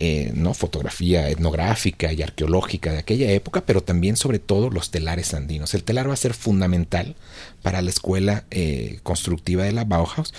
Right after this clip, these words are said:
porque sobre todo Annie Albers va a ser la, la que de manera más audaz se va a dar cuenta que lo que ellos están buscando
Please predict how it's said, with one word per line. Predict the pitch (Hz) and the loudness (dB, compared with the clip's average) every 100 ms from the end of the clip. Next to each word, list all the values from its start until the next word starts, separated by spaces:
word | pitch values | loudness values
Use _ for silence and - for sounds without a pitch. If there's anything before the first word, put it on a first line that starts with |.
| - - - - | -12 -12 -16 -2
porque | 117 104 - 95 | 2 2 2 2
sobre | 107 95 | 4 4
todo | 90 104 104 | 4 4 4
Annie | 107 104 117 | 4 4 4
Albers | 107 82 80 - 87 | 2 0 -2 -4 -2
va | |
a | 82 | 0
ser | 90 78 | 0 -2
la, | 65 50 | -4 -4
la | 71 71 | -4 -6
que | - 65 | -6 -2
de | 80 | 0
manera | 82 85 90 | 2 2 2
más | 90 90 | 2 0
audaz | 87 82 82 - | -2 0 0 2
se | 101 | 2
va | |
a | 101 | 2
dar | 104 | 0
cuenta | - 82 78 117 147 - - - - - - - | 0 0 2 -2 -4 -14 -20 -20 -20 -20 -16 2
que | 104 | 4
lo | 101 | 4
que | 113 | 4
ellos | 113 113 | 2 0
están | - 107 | 0 0
buscando | 101 - 101 101 104 123 | 2 0 2 2 2 0